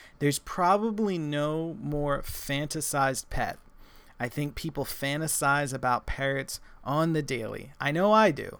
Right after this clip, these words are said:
I would love to have an African gray. A couple times I've come really <laughs> close to even pulling the trigger. But I'll tell you, I don't have that level of time. If I went away and I worked a twenty-four hour shift or I worked a twelve hour shift,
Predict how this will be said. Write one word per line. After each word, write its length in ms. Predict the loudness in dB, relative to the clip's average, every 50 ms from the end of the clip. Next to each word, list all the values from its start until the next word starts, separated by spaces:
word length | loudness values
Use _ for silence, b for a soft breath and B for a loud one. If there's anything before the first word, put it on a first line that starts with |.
| -20 b b b b b b b b b 2
I 160 | 4 6 8
would 220 | 8 8 6 6 4
love 340 | 0 0 2 2 2 2
to 80 | 0 -2
have 260 | 0 2 2 2 2
an 80 | 0 0
African 480 | 0 -2 -2 -2 -6 -6 -4 -4 -4
gray. 360 | -2 -2 0 -2 -2 -2 -6 -4
A 120 | -2 -2 -2
couple 360 | -2 -2 0 0 0 0 -4
times 380 | -6 -2 -2 0 0 0 0 -2
I've 100 | -2 -4
come 260 | -6 -6 -6 -4 -4
really 280 | -2 0 2 2 2
<laughs> 0 |
close 420 | 2 2 2 2 2 2 2 0 -2
to 100 | -8 -6
even 280 | -6 -4 -4 -4 -6
pulling 340 | -4 -4 -2 -2 -2 -2 -2
the 60 | -4
trigger. 420 | -4 -4 -4 -4 -4 -4 -4 -10 -12 B B B B B B B B B -4 -2
But 100 | 2 2
I'll 140 | 2 2
tell 320 | 2 -2 2 6 8 8 8
you, 260 | 8 4 -4 -6 -6 -4
I 80 | -4 -4
don't 400 | -4 -2 -2 -2 0 0 -2 -4
have 240 | -2 -2 -2 0 0
that 160 | -2 -2 -2
level 320 | -4 -4 -4 -4 -6 -8
of 80 | -8 -10
time. 380 | -8 -6 -6 -6 -6 -8 -14 -20 -20 B B B B B B B B
If 160 | -12 -4 0 2
I 120 | 4 4
went 200 | 6 6 6 4
away 500 | 4 4 6 6 6 6 4 2 -2 -6 b b b b b -8
and 140 | -4 -2
I 120 | 0 0 4
worked 260 | 4 4 4 2 0
a 60 | -6
twenty-four 580 | -6 -4 -2 -2 0 0 -2 -2 0 0 2 4
hour 260 | 4 4 4 4 2
shift 420 | 0 -2 -2 -2 -2 -2 -2 -2
or 60 | -2 0
I 200 | 2 2 2 2
worked 340 | 2 2 2 2 0 -2
a 60 | -4 -8
twelve 360 | -6 -2 0 2 2 4 4
hour 260 | 2 2 2 2 0
shift, 420 | -2 -4 -4 -4 -4 -4 -8 -12